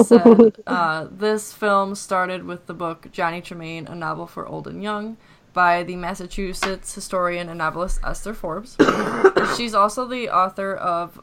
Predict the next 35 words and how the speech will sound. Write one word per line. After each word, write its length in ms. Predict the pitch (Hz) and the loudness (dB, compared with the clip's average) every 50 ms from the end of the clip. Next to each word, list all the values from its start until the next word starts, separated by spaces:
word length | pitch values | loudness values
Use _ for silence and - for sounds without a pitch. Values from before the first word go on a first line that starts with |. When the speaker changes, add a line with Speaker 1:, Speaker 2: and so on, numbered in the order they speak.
| _ _ _ _ _ _ _ _ _ _ - | _ _ _ _ _ _ _ _ _ _ -12
Speaker 1:
Paul 200 | - 208 196 196 | -6 -4 -2 -2
Revere 300 | 202 190 180 180 180 185 180 | -2 -2 -4 -6 -8 -8 -8
and 120 | 170 180 | -8 -10
the 60 | 175 | -10
World 220 | 165 165 160 160 185 | -10 -10 -10 -10 -12
He 100 | 180 160 | -12 -12
Lived 260 | 160 156 156 180 220 | -12 -12 -12 -12 -10
In, 240 | 240 269 294 311 269 | -10 -10 -10 -10 -10
which 220 | 220 196 - - | -10 -10 -10 -10
won 160 | 185 180 175 | -12 -10 -10
a 40 | 175 | -12
Pulitzer 380 | - - 185 180 170 - 214 214 | -12 -12 -14 -14 -10 -10 -10 -8
Prize. 320 | 208 196 175 160 175 180 | -6 -6 -8 -8 -8 -10
So 160 | - 190 185 | -8 -10 -8
based 320 | 175 196 196 208 233 233 - | -6 -4 -4 -4 -4 -2 -4
on 100 | 214 208 | -2 0
all 140 | 196 196 | 0 -2
the, 220 | 180 165 156 - - - - - _ - - | -2 -4 -8 -10 -12 -16 -20 -20 _ -20 -12
the 120 | - 190 175 | -10 -10 -8
research 360 | 180 196 202 - 202 185 - | -6 -8 -8 -6 -8 -10 -10
she 140 | - 196 185 | -12 -12 -10
did 180 | 185 180 165 | -10 -10 -12
for 180 | - - 165 180 | -12 -12 -12 -8
that, 460 | 151 220 226 214 185 156 151 156 - _ _ _ _ _ _ | -4 0 0 0 0 0 -4 -6 -10 _ _ _ _ _ _
that's 200 | - 190 180 - | -10 -10 -8 -6
how 80 | - 175 | -8 -10
she 140 | 160 - 180 | -8 -10 -12
came 240 | - - 180 165 165 | -14 -14 -16 -16 -14
to 120 | - 180 | -12 -10
write 260 | 165 156 147 - - _ _ _ _ _ _ _ _ _ _ - | -10 -8 -10 -10 -14 _ _ _ _ _ _ _ _ _ _ -20
this 140 | 170 160 | -18 -16
book 180 | - - 170 - | -12 -12 -12 -10
on 140 | 170 165 165 | -10 -14 -12
Johnny 220 | 170 160 160 175 | -12 -14 -14 -14
Tremain. 360 | - - 208 185 156 165 190 | -12 -12 -12 -12 -12 -14 -16